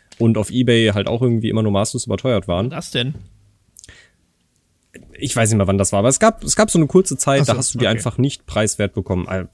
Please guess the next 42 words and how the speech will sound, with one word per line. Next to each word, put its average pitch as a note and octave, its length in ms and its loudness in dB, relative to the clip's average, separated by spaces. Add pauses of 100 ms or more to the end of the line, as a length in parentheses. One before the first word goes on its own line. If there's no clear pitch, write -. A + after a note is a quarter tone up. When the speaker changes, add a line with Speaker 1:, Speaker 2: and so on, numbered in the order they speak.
(120)
Speaker 1:
nicht G2 300 -6
zweihundert F2 300 -4
Euro, E2 140 -6
das E2+ 120 -6
war G#2 100 4
jetzt F#2 180 -2
übertrieben. F2+ 460 -4
Aber F#2 100 -2
ich G#2+ 80 -4
glaub, F#3+ 260 0 (220)
das A2 160 -2
waren C#3+ 160 2
so, C#3 120 2
pro G#3+ 340 2
Film F#3 360 4
hast D3+ 180 -4
du C3+ 80 -2
fünfzig - 420 -4
Euro F2+ 240 -2
bezahlt, E2 440 -6
pro D#3+ 180 0
Extended F#2+ 440 -2
Speaker 2:
Okay, - 80 -14
krass. - 140 -8
Speaker 1:
Edition - 200 -14 (180)
von, G2+ 300 0
Speaker 2:
Da G2 100 2
gab's C3 140 0
Speaker 1:
von A2 80 4
der - 80 6
Speaker 2:
diese C3 80 6
Speaker 1:
D - 40 4
V D3 60 0
D. C#3+ 40 2
Speaker 2:
Boxen B2 180 -2
noch A2 100 -4
nicht. A2 300 -8 (1700)
Speaker 1:
Diese A#2 160 4
Speaker 2:
Ja. G#2+ 40 6
Speaker 1:
Komplettboxen, B2+ 760 0 (140)
meinst G2+ 260 0
du? A3 140 -2